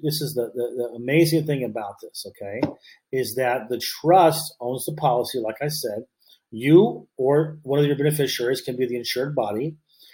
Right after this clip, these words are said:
It can be a mec policy, which is a modified endowment contract, which has so much more, uh, in a way of advantages than a non-mec policy, which is what the majority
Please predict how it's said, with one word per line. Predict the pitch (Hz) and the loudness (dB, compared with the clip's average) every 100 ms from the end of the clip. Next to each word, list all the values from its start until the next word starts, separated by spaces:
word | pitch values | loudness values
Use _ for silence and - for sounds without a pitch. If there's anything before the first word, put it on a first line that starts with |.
| - _ _ - | -20 _ _ 6
It | 170 | 6
can | 175 160 | 6 4
be | 160 180 | 6 4
a | 113 | 2
mec | 120 123 165 208 - | -6 0 2 2 0
policy, | - 110 113 - 123 | -2 0 -2 -4 -2
which | 123 120 | -2 -2
is | |
a | 117 | -4
modified | 107 117 131 131 123 | -4 -2 -2 0 0
endowment | 117 120 113 117 - | 0 -2 -4 -6 -8
contract, | 143 147 151 151 104 104 - _ _ _ | -4 -2 -2 -2 -6 -8 -14 _ _ _
which | 123 131 - - - | -4 -2 -2 -6 -8
has | 123 123 - - - | -6 -4 -4 -4 -2
so | - 175 196 | 2 6 6
much | 165 139 - | 4 0 -2
more, | 120 120 117 110 107 _ _ _ _ | -6 -4 -4 -4 -8 _ _ _ _
uh, | 131 | -8
in | 151 147 139 131 | -6 -6 -4 -2
a | |
way | 127 131 | 0 0
of | 127 | 0
advantages | 113 127 123 110 120 110 - | 0 -2 -2 -4 -4 -4 -6
than | 117 113 120 | -6 -6 -8
a | 117 | -8
non-mec | 110 117 131 127 120 - | -6 -4 -4 -4 -6 -6
policy, | - 110 107 120 113 | -6 -4 -4 -6 -4
which | 113 | -6
is | 110 107 | -8 -6
what | 113 113 | -6 -4
the | |
majority | 107 101 - 135 165 127 113 | -8 -8 -2 6 6 6 0